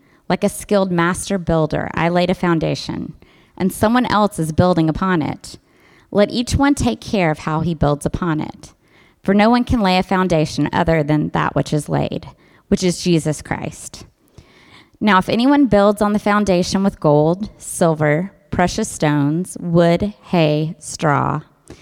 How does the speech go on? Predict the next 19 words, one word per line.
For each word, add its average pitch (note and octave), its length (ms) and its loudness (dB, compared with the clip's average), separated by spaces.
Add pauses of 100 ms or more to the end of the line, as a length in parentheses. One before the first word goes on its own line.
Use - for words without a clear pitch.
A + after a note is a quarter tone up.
(360)
each A#3 260 -2
one's C4+ 240 2
work F3 300 2
will D#3 100 0
become E3 300 0
manifest, - 800 -2 (460)
for G#3 100 0
the F#3+ 120 4
day F#3+ 220 4
will F#3 140 4
disclose E3 540 0
it, - 360 -8 (360)
because G3+ 180 2
it F#3+ 100 6
will F3 140 4
be F#3+ 160 2
revealed E3+ 480 2
by D3+ 160 -2
fire, D3 580 -6